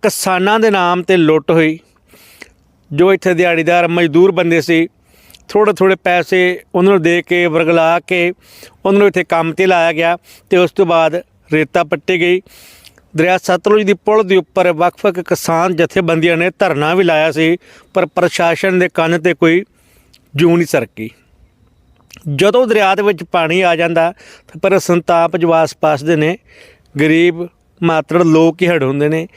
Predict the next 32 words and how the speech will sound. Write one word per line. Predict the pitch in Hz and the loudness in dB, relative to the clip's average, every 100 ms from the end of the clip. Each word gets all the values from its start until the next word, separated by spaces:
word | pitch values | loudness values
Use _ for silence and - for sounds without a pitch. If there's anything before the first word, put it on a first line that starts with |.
| - _ | -20 _
ਤੇ | 226 | -2
ਇਹ | 226 | 0
ਤਸਵੀਰਾਂ | 247 226 220 226 208 | 0 0 2 2 2
ਦੇਖ | 170 170 | 0 2
ਲਓ | 185 180 | 2 0
ਕਿ | 196 190 196 _ | -2 -4 -4 _
ਕਿਸ | 214 - | -6 -4
ਤਰ੍ਹਾਂ | 190 170 | -2 -2
ਮਾਈਨਿੰਗ | 160 160 185 | 0 0 2
ਹੋਈ, | 165 165 | 2 0
ਕਿਸ | - - | -2 -4
ਤਰ੍ਹਾਂ | 196 170 | -2 0
ਰੇਤਾ | 170 - 147 | -2 -2 -4
ਪੱਟਿਆ | 139 - 151 | -4 -4 -4
ਗਿਆ | 156 165 | -2 -2
ਸਾਰਾ। | 165 165 170 | 0 0 -2
ਇਹ | 175 - - - - 147 | -4 -10 -20 -20 -8 -2
ਵੀਹ | 190 | 0
ਵੀਹ | 233 240 | 0 -2
ਫੁੱਟ | - 196 | -2 -2
ਤਾਂ, | 180 202 202 226 | 0 0 0 -2
ਅਹ, | - _ - - _ 196 196 190 185 | -8 _ -20 -20 _ 0 2 2 0
ਘੱਟ | 202 _ - 185 - | -6 _ -2 -2 -2
ਹੈ, | 175 185 220 - 214 | -2 -2 -4 -2 -2
ਉਸ | 180 | -2
ਤੋਂ | - 233 | 0 0
ਵੀ | |
ਜ਼ਿਆਦਾ | 180 180 202 | 2 0 0
ਡੂੰਘੇ | 190 214 190 | 2 0 0
ਟੋਏ | 156 156 | 2 0
ਮਾਰੇ | 165 170 175 | 2 0 0
ਗਏ। | 165 | -2